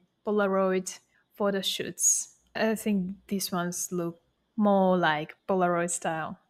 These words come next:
And here I have sponsors cards.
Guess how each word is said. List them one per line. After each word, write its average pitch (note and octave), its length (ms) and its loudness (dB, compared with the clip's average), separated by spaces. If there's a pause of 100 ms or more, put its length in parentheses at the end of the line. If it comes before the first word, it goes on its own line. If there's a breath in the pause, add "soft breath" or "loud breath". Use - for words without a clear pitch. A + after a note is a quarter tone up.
(180)
And G#3+ 360 4
here C#4 260 0
I C#4 60 4
have C4 320 0
sponsors G#3+ 1120 -2
cards. A3 800 -4